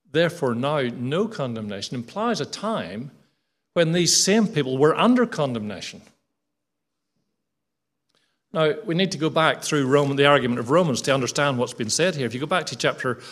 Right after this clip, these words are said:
one, verse eighteen, where Paul's argument starts, Paul argues from there right through chapter two and chapter three.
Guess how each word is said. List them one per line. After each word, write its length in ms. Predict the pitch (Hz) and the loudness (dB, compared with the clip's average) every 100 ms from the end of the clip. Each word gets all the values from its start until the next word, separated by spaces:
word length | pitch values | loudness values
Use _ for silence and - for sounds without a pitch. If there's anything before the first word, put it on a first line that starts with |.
| - - | -20 -4
one, 320 | 127 139 127 | 0 0 0
verse 260 | 120 117 - | 2 2 0
eighteen, 580 | 139 - - 185 131 117 | -2 -2 -4 -2 -2 -2
where 180 | 123 120 | -4 -4
Paul's 540 | 165 - 139 131 98 | -8 0 2 2 -2
argument 480 | 131 127 120 107 110 | -2 -2 -2 -6 -6
starts, 440 | - 160 117 - - - - _ _ _ _ | -2 -2 -2 -6 -16 -20 -20 _ _ _ _
Paul 200 | 214 220 | 2 4
argues 440 | 190 170 147 123 | 4 2 0 -6
from 180 | - 131 | -6 -6
there 240 | 147 190 175 | -2 0 2
right 280 | 151 151 | 2 0
through 260 | - 156 139 | -2 -2 -2
chapter 340 | - 147 139 | -2 -2 -4
two 240 | 123 165 160 | -6 -4 -4
and 100 | 123 | -4
chapter 300 | 139 131 - | -6 -6 -10
three. 420 | - 156 98 | -6 -4 -4